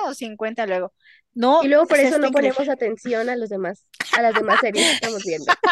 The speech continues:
Speaker 1: <laughs> Una disculpa. <laughs> Sí, la verdad. Este, no, esta la empecé después, Lili, esta la empecé después.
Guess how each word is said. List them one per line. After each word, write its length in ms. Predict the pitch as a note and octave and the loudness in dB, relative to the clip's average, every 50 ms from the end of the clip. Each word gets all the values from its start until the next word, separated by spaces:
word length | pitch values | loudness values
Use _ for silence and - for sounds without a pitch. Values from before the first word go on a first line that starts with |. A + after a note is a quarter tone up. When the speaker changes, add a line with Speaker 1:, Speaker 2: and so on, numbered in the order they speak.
| E4+ - _ F4 C4 B3 - - - - - - | 0 0 _ 0 0 0 0 0 -2 -2 0 0
Speaker 1:
<laughs> 600 | - - - D4 D4 D4 - - _ _ _ _ | 0 0 0 2 -4 -4 -6 -6 _ _ _ _
Una 240 | F#4+ G#4 A4+ B4 C#5+ D#5 D5 C#5+ B4+ B4 A4+ | -8 -6 -2 2 4 4 4 4 2 -2 -4
disculpa. 680 | F#4+ - - F4 F4+ F#4 F#4 F4+ E4+ D#4+ _ - - C4 C4 B3 C4+ - _ - | -10 -6 -2 0 2 2 2 0 -2 -4 _ -16 -8 -6 -6 -6 -6 -6 _ 0
<laughs> 560 | B3+ D#4 - - F4+ - G4+ - - A4 - - _ _ _ | 0 0 2 0 -2 -2 -2 -6 -6 -8 -8 -10 _ _ _
Sí, 200 | - - - B3 | -10 -4 -2 0
la 140 | A#3 G3+ F#3+ | 0 0 0
verdad. 200 | F3 D3 D#3 - - - _ _ _ _ | 0 -2 -6 -12 -16 -18 _ _ _ _
Este, 340 | C4 C4 C#4+ - - B3+ | 0 0 0 0 -2 -2
no, 280 | B3+ C#4 D#4 E4 E4+ E4 C#4 - | -2 0 -2 -2 -2 -2 -4 -4
esta 240 | - C#4 E4+ - A4 A4+ | -6 -6 -6 -6 -6 -6
la 80 | A4 | -6
empecé 260 | F#4 - A#3 C#4 - B3+ | -6 -6 -8 -6 -4 -6
después, 400 | C4+ D#4 - _ G#3+ G#3+ A3 G#3+ | -6 -6 -8 _ -10 -10 -10 -10
Lili, 220 | G#3+ F3 D#3+ F3 | -10 -12 -12 -12
esta 140 | F#3+ - - | -14 -12 -10
la 80 | D4 C4 | -10 -10
empecé 260 | A3+ G#3 - - G#3+ | -10 -12 -12 -12 -10
después. 320 | A#3 A3+ - _ - - | -10 -10 -12 _ -18 -18